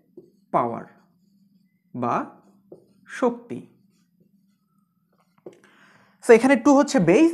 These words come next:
এবং ফাইভ হচ্ছে পাওয়ার বা শক্তি। আমরা যদি এ-, এরকমভাবে লিখি, sixteen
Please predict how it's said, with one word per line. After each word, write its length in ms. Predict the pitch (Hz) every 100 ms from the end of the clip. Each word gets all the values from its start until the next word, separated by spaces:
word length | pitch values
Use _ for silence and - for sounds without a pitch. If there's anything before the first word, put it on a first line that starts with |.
| 180
এবং 140 | 170 214 220
ফাইভ 180 | 170 190 175
হচ্ছে 200 | 160 254 294
পাওয়ার 240 | 135 131 143 135
বা 100 | 302 - - _ -
শক্তি। 320 | 311 294 - 113 - _ _ _ _ _ _ _ _ _ _ _ -
আমরা 120 | 175 208
যদি 120 | 202 214 196
এ-, 160 | 214 220
এরকমভাবে 440 | 226 254 220 165 139
লিখি, 220 | 123 170 277 - _ _ - _ - -
sixteen 440 | 196 - 240 233